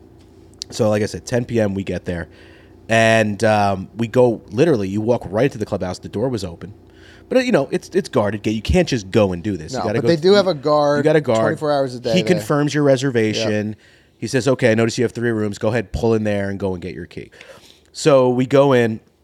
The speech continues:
Speaker 1: we walk into the lobby, and right there on the desk, now the place is empty. I don't think there's anyone in the building,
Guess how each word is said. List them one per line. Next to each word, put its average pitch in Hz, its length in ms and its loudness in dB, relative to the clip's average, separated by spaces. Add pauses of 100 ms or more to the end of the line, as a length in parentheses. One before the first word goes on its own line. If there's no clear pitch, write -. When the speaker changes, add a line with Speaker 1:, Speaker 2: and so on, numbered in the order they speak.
(540)
Speaker 1:
we 127 140 0
walk 120 300 2
into 143 300 -2
the 139 100 0
lobby, 104 540 -2
and 90 260 -10
right 123 280 2
there 113 400 4
on 110 260 -4
the 110 80 0
desk, 98 300 -4
now 98 100 -8
the 101 60 -4
place 175 300 2
is 92 100 -10 (120)
empty. 95 360 -6
I 101 80 -2
don't 110 120 0
think 101 120 -6
there's 95 160 -10 (100)
anyone 131 360 4
in 110 80 0
the 101 60 0
building, 87 320 -6